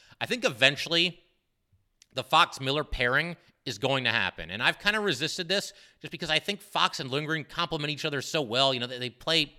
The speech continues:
so well together. There's such great chemistry there. Uh, my understanding is they're also roommates, or at least they were for a time. So,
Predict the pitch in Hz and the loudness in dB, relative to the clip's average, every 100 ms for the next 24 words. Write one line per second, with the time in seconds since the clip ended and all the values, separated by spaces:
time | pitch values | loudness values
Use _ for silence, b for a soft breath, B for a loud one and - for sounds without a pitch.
0 | - - 214 151 147 131 135 131 B B | -12 -4 -2 4 4 4 2 2 B B
1 | - 117 175 - 151 147 139 139 - 139 | -12 -2 -2 0 -2 0 0 -2 -2 2
2 | 131 139 - B B 113 123 143 139 123 | 4 4 2 B B -2 2 2 2 0
3 | 143 135 123 110 120 135 - 110 117 170 | -2 0 -2 0 2 2 2 -4 -2 -2
4 | 160 160 - 113 117 107 113 95 143 143 | 0 0 -2 -6 -6 -4 -4 0 -2 0
5 | 151 139 147 139 139 120 127 117 | -2 -4 -4 -4 -4 -2 2 2